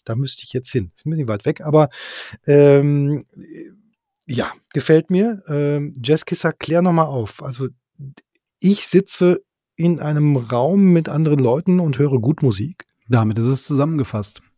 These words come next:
Speaker 1: Okay.
Speaker 2: Ähm, tatsächlich ist das in eine in Japan immer beliebter werdende Kneipenkultur, hätte ich jetzt fast gesagt. Nein, Kaffeehauskultur, wollen wir's mal,
Speaker 1: Ja,
Speaker 2: wollen wir's mal so
Speaker 1: natürlich.
Speaker 2: sagen. Der Kollege war auch
Speaker 1: <clears throat>
Speaker 2: auf 'n, äh, Cappuccino da.
Speaker 1: Mhm.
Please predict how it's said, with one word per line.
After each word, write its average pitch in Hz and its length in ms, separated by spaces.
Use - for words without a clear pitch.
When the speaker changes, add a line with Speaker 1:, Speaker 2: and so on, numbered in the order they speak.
Speaker 1:
Okay. 120 200
Speaker 2:
Ähm, 123 400
tatsächlich 131 520
ist 143 240
das - 380
in 120 540
eine 117 260
in 123 260
Japan 147 800
immer 139 240
beliebter 123 460
werdende 110 320
Kneipenkultur, 110 800
hätte 101 140
ich - 60
jetzt 107 140
fast - 220
gesagt. 104 240
Nein, 139 180
Kaffeehauskultur, 104 1040
wollen 113 140
wir's 113 160
mal, 101 120
Speaker 1:
Ja, 101 80
Speaker 2:
wollen 110 120
wir's 101 160
mal 104 80
so - 80
Speaker 1:
natürlich. 110 100
Speaker 2:
sagen. 110 300
Der 104 80
Kollege 117 380
war 110 80
auch 113 120
Speaker 1:
<clears throat> 107 80
Speaker 2:
auf 107 100
'n, 110 140
äh, 101 220
Cappuccino 131 500
da. 135 240
Speaker 1:
Mhm. 131 260